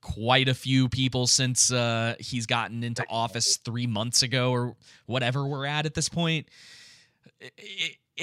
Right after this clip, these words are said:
it, this is not like your grandpa falling on the stairs, right? And, and people want to, that's, eh, that is a projection that a lot of people have. They see an old person, they think, "Well, he's old like my grandparents, and I wouldn't like it if someone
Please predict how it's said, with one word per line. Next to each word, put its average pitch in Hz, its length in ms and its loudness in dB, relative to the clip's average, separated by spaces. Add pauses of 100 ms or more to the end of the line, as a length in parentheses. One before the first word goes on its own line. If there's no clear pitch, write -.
(140)
it, 170 60 -2
this 196 140 4
is 185 120 4
not 208 240 6
like 170 160 4
your 151 140 4
grandpa 123 600 4
falling 120 400 2
on 107 140 0
the 90 60 -4
stairs, 87 800 0
right? 110 320 0
And, 131 140 0
and 143 140 0
people 170 300 0
want 151 220 2
to, 131 260 0
that's, 143 280 -2 (100)
eh, 165 160 2
that 147 180 6
is 160 140 2
a 165 60 -4
projection 110 520 -2
that 101 80 -4
a 104 60 -6
lot 101 140 -2
of 92 60 -8
people 87 180 -10
have. 123 200 2
They 101 80 -6
see 117 180 0
an 120 80 -2
old 101 160 -4
person, 98 340 -6
they 98 100 -4
think, 98 340 -6 (320)
"Well, 110 400 2 (300)
he's 120 240 -2
old 123 320 2
like 113 280 0 (200)
my 113 320 0
grandparents, 104 880 -2
and 104 100 -6
I 117 160 0
wouldn't 117 320 -2
like 107 240 -2
it 107 200 -6 (100)
if 104 140 -4
someone 110 320 -2